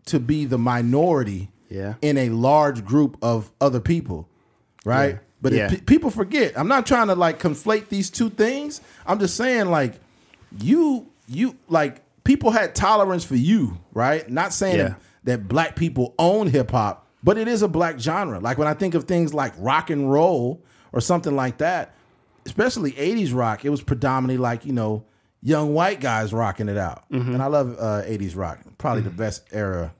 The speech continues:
Speaker 1: of, like, classic rock's probably the best
Speaker 2: Mm-hmm.
Speaker 1: genre of rock music, in my opinion.
Speaker 2: Mm-hmm.
Speaker 1: But it's crazy how this guy's flipping out.
Speaker 2: Yeah.
Speaker 1: And it's like, dog, you, you got a short memory, don't you?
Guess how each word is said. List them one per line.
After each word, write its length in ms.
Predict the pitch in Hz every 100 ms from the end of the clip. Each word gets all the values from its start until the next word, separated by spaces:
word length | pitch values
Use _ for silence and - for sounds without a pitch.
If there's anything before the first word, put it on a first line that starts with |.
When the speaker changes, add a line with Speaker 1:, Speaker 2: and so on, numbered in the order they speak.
| -
Speaker 1:
of, 220 | 87 85 _ _ _ _ _ _
like, 160 | 95
classic 360 | - 120 107 90
rock's 240 | 104 87 -
probably 180 | 98
the 60 | 82
best 380 | 80 87 - - _ _ _ _ _
Speaker 2:
Mm-hmm. 220 | 117 113 113
Speaker 1:
genre 420 | 120 101 95 87
of 140 | 82 - _
rock 260 | 101 82 82
music, 260 | 87 82 - -
in 100 | 90
my 120 | 85
opinion. 360 | 85 90 85 85 _ _ 123
Speaker 2:
Mm-hmm. 240 | 117 110 117
Speaker 1:
But 420 | 131 127 117 - _ _ _ _ _ _ _ _ _ _ _ _ _ _ _
it's 160 | 139 135
crazy 480 | - 180 214 202 139
how 400 | 127 120 120 113
this 260 | 113 170
guy's 300 | 165 135 120
flipping 420 | - 139 151 127
out. 380 | 127 208 170 - _ _ _ _
Speaker 2:
Yeah. 280 | 110 104 92 - _ _ _ _ _
Speaker 1:
And 140 | 107 120
it's 100 | 127
like, 240 | 127 117
dog, 480 | 139 165 147 117 - -
you, 540 | 80 107 190 202 123 -
you 120 | 113
got 180 | 208 143
a 60 | 110
short 340 | - 196 175
memory, 380 | 180 220 131 123
don't 260 | 156 139
you? 100 | -